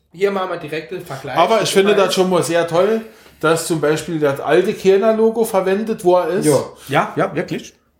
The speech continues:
Speaker 2: Das
Speaker 1: Ja.
Speaker 2: mir,
Speaker 3: Ah,
Speaker 2: äh,
Speaker 3: okay.
Speaker 2: mein Vater vor fünfundzwanzig bis vierzig Jahren
Speaker 1: Erklärt hat.
Speaker 2: erklärt hat.
Speaker 1: Dann erklärst du uns mal.
Speaker 2: Ja,
Speaker 1: Und,
Speaker 2: da steht
Speaker 1: und,
Speaker 2: groß Kirn.
Speaker 1: und, und im weltweiten Web.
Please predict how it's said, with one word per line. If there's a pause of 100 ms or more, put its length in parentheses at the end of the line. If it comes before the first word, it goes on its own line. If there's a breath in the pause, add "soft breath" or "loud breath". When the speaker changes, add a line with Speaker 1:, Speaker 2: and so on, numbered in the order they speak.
Speaker 2:
Das
Speaker 1:
Ja.
Speaker 2:
mir,
Speaker 3:
Ah,
Speaker 2:
äh,
Speaker 3:
okay. (680)
Speaker 2:
mein
Vater
vor
fünfundzwanzig
bis
vierzig
Jahren (260)
Speaker 1:
Erklärt
hat.
Speaker 2:
erklärt
hat. (1200 soft breath)
Speaker 1:
Dann
erklärst
du
uns
mal. (640 soft breath)
Speaker 2:
Ja,
Speaker 1:
Und,
Speaker 2:
da
steht
Speaker 1:
und,
Speaker 2:
groß
Kirn.
Speaker 1:
und,
und
im
weltweiten
Web.